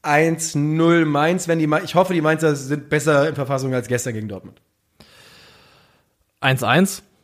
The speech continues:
Speaker 1: Fürth, Freiburg.
Speaker 2: Eins zu zwei.
Speaker 1: Eins zu zwei, sag ich auch.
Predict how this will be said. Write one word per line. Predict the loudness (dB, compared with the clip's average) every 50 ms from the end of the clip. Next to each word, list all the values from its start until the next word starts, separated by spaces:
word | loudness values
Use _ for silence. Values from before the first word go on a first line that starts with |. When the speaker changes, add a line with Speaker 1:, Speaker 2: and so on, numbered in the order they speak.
| _ _ _ _ _ _ _ _ _ _ _
Speaker 1:
Fürth, | -12 0 2 2 2 2
Freiburg. | 0 -8 -2 0 2 2 2 0 -4 -10 -12 -18 _ _ _ _ _ _ _ _ _ _ _ _ _ _ _ -20 _ _ _ _ _ _ _ _ _ _ _ _ _ _ _ _ _ _ _ _ _ _ _ _ _ _ _ -6
Speaker 2:
Eins | -2 0 2 2 0 -2 -6 -6
zu | -4 -4 -4
zwei. | -4 -6 0 2 4 4 4 2 0 -6 -10
Speaker 1:
Eins | -10 -10 -10 -12
zu | -16 -16
zwei, | -14 -14 -14 -12
sag | -14 -14 -16
ich | -18 -18 -20
auch. | -20 -20